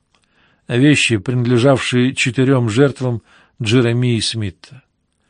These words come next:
Эти фетиши являлись полученным по счастливой случайности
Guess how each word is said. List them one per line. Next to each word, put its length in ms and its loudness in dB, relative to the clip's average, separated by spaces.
Эти 380 2
фетиши 520 0
являлись 800 2
полученным 640 0
по 140 -4
счастливой 440 2
случайности 840 0